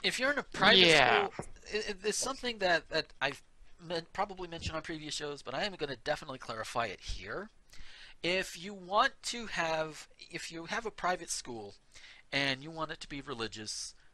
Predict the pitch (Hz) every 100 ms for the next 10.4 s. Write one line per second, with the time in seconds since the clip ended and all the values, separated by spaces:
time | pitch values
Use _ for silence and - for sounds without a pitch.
0 | - - 95 76 - _ - - - -
1 | 233 226 196 185 - - - _ - -
2 | 160 110 76 - - - - - 92 107
3 | 143 165 - 226 214 180 120 - - -
4 | 151 143 147 - - - - - 123 -
5 | - - 202 220 170 175 175 185 - 123
6 | 127 123 - 156 170 113 147 185 185 -
7 | 131 147 139 143 151 120 104 104 98 147
8 | - - - - - 196 185 196 - 156
9 | 165 196 - 226 113 90 110 127 127 147
10 | 156 156 185